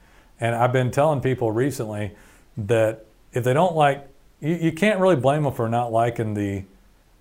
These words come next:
um, virtual offices, P O boxes. They're starting not to, uh, approve virtual offices or even take them down.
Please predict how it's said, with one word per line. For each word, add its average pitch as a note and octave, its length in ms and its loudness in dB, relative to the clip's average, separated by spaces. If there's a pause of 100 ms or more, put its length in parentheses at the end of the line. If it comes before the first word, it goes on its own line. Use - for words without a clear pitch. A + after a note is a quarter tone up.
(260)
um, G2 460 -4
virtual A2+ 400 0
offices, F#2 520 -6
P B2 200 -2
O A2+ 80 2
boxes. F#2+ 500 -4
They're G#2 160 -4
starting B2 320 -4
not G#2+ 220 -4
to, G#2 140 -6
uh, G2+ 440 -8
approve A2 300 -2
virtual A2+ 400 -2
offices G2 440 -4
or G2+ 80 -6
even G#2 240 -4
take G#2+ 200 -4
them G2 120 -8
down. A2 260 0